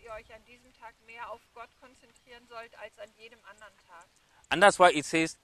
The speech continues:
Speaker 2: "Keep the day holy."
Speaker 1: Und deswegen heißt es, haltet diesen Tag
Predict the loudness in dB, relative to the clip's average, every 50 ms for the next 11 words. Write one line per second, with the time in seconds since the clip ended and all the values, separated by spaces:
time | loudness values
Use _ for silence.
0 | -16 -10 -8 -8 -6 -4 -6 -4 0 0 0 0 0 0 -2 -2 -2 -4 -8 -16
1 | _ _ _ -20 -20 -20 _ -20 -20 -20 -20 -18 -16 -16 -18 -18 _ _ -20 -20
2 | _ -20 -20 -20 -20 _ _ _ _ -20 _ _ _ _ -20 -20 -20